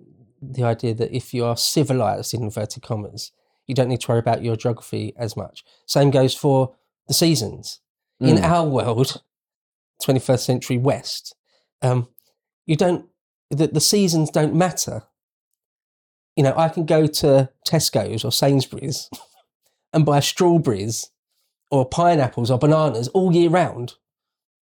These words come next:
Speaker 1: that you couldn't even grow in Britain at the best of times. So the seasons of when things grow, you, you,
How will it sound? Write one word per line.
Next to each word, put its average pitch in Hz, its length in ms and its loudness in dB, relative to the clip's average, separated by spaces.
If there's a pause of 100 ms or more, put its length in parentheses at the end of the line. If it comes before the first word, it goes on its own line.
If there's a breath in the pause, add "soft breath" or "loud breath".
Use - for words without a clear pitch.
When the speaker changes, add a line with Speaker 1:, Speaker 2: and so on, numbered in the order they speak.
(300)
Speaker 1:
that 143 120 2
you 156 80 0
couldn't 175 220 2
even 156 160 4
grow 147 180 4
in 147 160 4
Britain 147 220 2
at 143 60 4
the 151 60 2
best 196 260 -2
of 123 80 -10
times. 107 400 -10 (200)
So 156 140 0
the 156 100 2
seasons 151 560 0
of 120 80 -4
when 156 260 4
things 151 300 2
grow, 135 440 -2 (720)
you, 156 100 -6
you, 175 140 -8